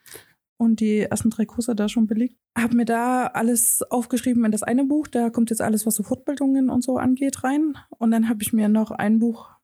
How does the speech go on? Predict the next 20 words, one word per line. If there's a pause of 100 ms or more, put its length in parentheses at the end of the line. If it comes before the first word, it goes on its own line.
(180)
also
ein
Notizbuch
organisiert,
wo
ich
mir
einfach
nur
so (140)
random
Gedanken,
die
mir
zwischendrin
kommen,
wo
ich
weiß,
das